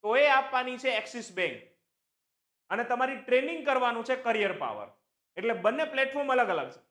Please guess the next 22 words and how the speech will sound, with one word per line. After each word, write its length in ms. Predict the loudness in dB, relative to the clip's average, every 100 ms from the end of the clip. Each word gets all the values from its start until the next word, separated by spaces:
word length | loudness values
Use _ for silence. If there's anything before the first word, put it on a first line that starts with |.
| _ _ _ -2
બંને 260 | 0 0
પ્લેટફોર્મ 480 | 0 -2 -2 -2 -4
જોડાયા 440 | -2 2 4 2
છે 100 | 0
તમને 240 | -4 -6 -4
બેન્કર 420 | 0 0 0 2
બનવા 300 | 2 0 -4
માટે. 280 | -8 -16 -20 _ _ _ _ _ _ _ _ _
તો 160 | 0 4
એક 320 | 6 4 2
તમને 240 | -2 -2 -4
શું 220 | -4 -4
કરે 200 | -2 0
છે? 100 | -2
ટ્રેનિંગ 460 | 0 0 0 2
આપે 300 | 2 2 0
છે, 120 | -4 -8 _ _ -10
એટલે 200 | 0 0
એમને 180 | 2 -2
ખર્ચો 320 | -2 0 -2
થતો 300 | -2 0 0
હશે, 160 | 0